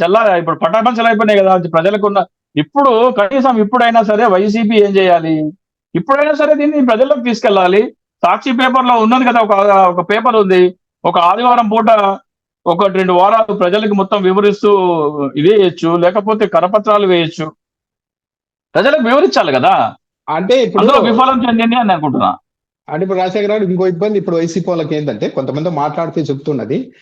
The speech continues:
Speaker 2: మేము మూడు రాజధానుల కాన్సెప్ట్కి వెళ్ళిపోయాము, అది ఇంప్లిమెంట్ చేయలేకపోవడం వల్ల ప్రజల్లో అదొక విఫలమైన ప్రయోగంగానే చూస్తూ ఉన్నారు. ఇప్పుడు మళ్ళీ మేము అమరావతి మీద ఎక్కువ స్ట్రెస్ చేస్తే వీళ్ళు రాజధాని అన్నది వీళ్ళు ఎప్పటికీ కూడా ఒక అన్సర్టనిటీని కొనసాగించాలి, ఆ, ఆ, ఆ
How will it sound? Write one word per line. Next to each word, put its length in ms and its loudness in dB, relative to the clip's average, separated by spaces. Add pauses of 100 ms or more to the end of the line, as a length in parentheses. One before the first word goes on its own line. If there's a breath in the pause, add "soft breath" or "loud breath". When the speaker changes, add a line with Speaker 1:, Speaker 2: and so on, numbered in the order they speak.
(220 soft breath)
Speaker 2:
మేము 180 -4
మూడు 220 -2
రాజధానుల 400 -2
కాన్సెప్ట్కి 440 -6
వెళ్ళిపోయాము, 760 -4 (200)
అది 220 -4 (340)
ఇంప్లిమెంట్ 540 -4
చేయలేకపోవడం 500 -4
వల్ల 120 -2
ప్రజల్లో 420 -2
అదొక 200 -4
విఫలమైన 520 -4
ప్రయోగంగానే 640 -4
చూస్తూ 340 -6
ఉన్నారు. 260 -8 (280)
ఇప్పుడు 400 -6
మళ్ళీ 400 0
మేము 240 0
అమరావతి 480 -2
మీద 160 -2
ఎక్కువ 260 -4
స్ట్రెస్ 440 -6
చేస్తే 540 -4 (240 soft breath)
వీళ్ళు 200 0
రాజధాని 600 -2
అన్నది 540 -4 (340)
వీళ్ళు 180 0
ఎప్పటికీ 360 -2
కూడా 140 0
ఒక 100 -4
అన్సర్టనిటీని 760 -2
కొనసాగించాలి, 640 -4
ఆ, 60 -4 (100)
ఆ, 500 -4
ఆ 120 -6